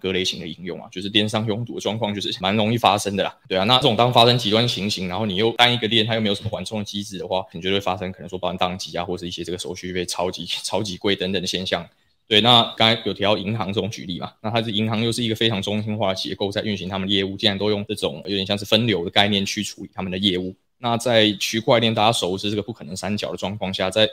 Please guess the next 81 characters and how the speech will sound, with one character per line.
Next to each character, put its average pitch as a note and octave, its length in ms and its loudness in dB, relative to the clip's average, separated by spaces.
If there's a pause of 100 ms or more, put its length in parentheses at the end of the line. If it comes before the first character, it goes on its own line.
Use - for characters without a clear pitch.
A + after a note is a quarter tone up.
比 F2+ 80 -10
较 B2 180 6
难 G#2 240 2
牺 A#2+ 260 0
牲 A#2 360 0
去 - 160 -4
中 G#2+ 120 0
心 A#2 220 -4
化 G2+ 300 2
这 A#2 160 6
个 F#2 80 0
角 - 240 -6
的 - 80 -20
部 F2+ 120 -10
分 F2 240 -10
的 F2 60 -16
前 F#2+ 240 -6
提 F2 240 -12 (100)
之 F#2 140 -12
下， F#2+ 220 -2
那 G#2+ 100 0
我 G#2+ 60 0
们 F#2 100 -6
效 G#2 200 2
率 G#2+ 120 2
和 G#2+ 140 0
扩 G#2+ 200 -2
展 D#2+ 160 -6
性 F#2 160 -6
当 F#2+ 120 2
然 F#2 100 0
就 F#2+ 60 -6
是 F#2 100 -8
比 - 100 -10
较 F#2+ 120 -2
难 E2+ 320 -8
做， F2+ 240 -2
比 - 100 -8
较 G#2 80 -2
非 G2 140 0
常 F#2 100 -4
大 G2+ 160 4
幅 - 140 -4
的 F#2 40 -6
提 - 200 -14
升。 - 200 -10 (380)
对， A#2 140 6
那 C3+ 120 8
在 C3+ 140 6
这 B2+ 60 2
种 G2+ 320 2
应 B2 100 0
用 A#2+ 140 2
形 G2+ 180 0
态 A2+ 140 4
越 A2+ 100 6
来 G2+ 60 8
越 G#2 80 6
多 G#2+ 180 0
样 G#2+ 180 2
化 F#2+ 220 2
的 G#2 60 -6
状 A2 200 0
况 A2 220 0
下， G#2 220 2
就 G#2+ 100 -2
是 A2+ 80 -2
势 - 180 -2
必 G#2 120 -8
得 D2 160 -4
把 - 240 -8
不 - 80 -8
同 F2 180 -8
的 G2+ 60 -4
应 A2+ 100 -2
用 G2+ 160 -2
给 E2+ 140 -12
切 - 200 -6
割 F2+ 120 -6
出 F2 200 -12
去。 - 220 -14